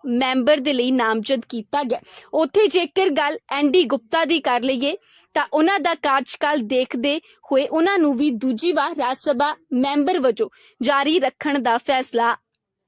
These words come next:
ਇਹ ਲਿਆ ਗਿਆ। ਤਾਂ ਇਹ ਵੱਡੀ ਖਬਰ ਸਾਹਮਣੇ ਆ ਰਹੀ ਹੈ। ਹਾਲਾਂਕਿ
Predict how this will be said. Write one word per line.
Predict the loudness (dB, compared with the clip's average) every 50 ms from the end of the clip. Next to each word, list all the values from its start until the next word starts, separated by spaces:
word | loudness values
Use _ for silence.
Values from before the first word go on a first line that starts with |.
| _ _ -2
ਇਹ | 0 2
ਲਿਆ | 2 2 2 0 -2
ਗਿਆ। | -4 -8 -14 -20 _ _ _ _ -20 _ _ -2
ਤਾਂ | -2 -2 0 -2
ਇਹ | -2 -4 -2
ਵੱਡੀ | -2 -2 -2 2 2 0
ਖਬਰ | 2 2 2 2 2 2
ਸਾਹਮਣੇ | 2 0 0 0 2 0 0 0
ਆ | 0 0 0
ਰਹੀ | 0 -2 -2
ਹੈ। | -2 -4 -6 _ -4
ਹਾਲਾਂਕਿ | -2 -2 -2 -2 -4 -4 -2 -2 -2 -2